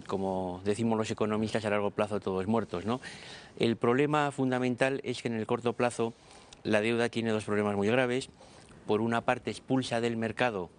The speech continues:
a los, a los particulares, es decir, el dinero que los bancos dedican a financiar al Estado no lo dedican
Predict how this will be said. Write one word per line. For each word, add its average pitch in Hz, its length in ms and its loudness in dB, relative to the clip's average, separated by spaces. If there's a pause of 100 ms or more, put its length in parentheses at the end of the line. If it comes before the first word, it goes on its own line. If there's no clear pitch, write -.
(400)
a 101 140 0
los, 90 720 -2
a 92 120 -2
los 90 180 -6
particulares, 101 640 0
es 139 60 -10
decir, 98 280 -4
el 92 140 -4
dinero 101 340 0
que 110 100 -4
los 104 140 -2
bancos 104 280 -4
dedican 104 460 0 (340)
a 104 100 -4
financiar 95 420 -2
al 101 80 0
Estado 107 380 0
no 95 100 -6
lo 98 140 0
dedican 101 440 0